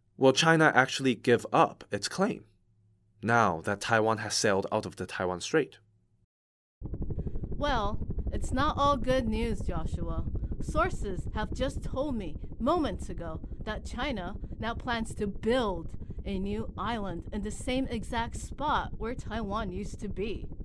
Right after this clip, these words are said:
Speaker 2: Inside Taiwan, not everyone agrees with this escape either. Major opposition parties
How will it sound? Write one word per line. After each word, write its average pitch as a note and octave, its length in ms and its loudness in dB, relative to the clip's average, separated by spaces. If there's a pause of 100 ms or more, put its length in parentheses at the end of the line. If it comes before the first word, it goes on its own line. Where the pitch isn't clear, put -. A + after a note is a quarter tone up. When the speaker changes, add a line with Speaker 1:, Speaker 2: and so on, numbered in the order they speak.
(520)
Speaker 2:
Inside B3+ 600 0
Taiwan, D#3+ 560 -6 (240)
not B3+ 260 0 (100)
everyone A#3 500 -4
agrees G3+ 680 -4 (160)
with G#3+ 200 -6
this A3+ 180 -6
escape C4 560 -6
either. E3+ 420 -8 (840)
Major D#4 400 -2
opposition C4 680 -2
parties F3+ 500 -6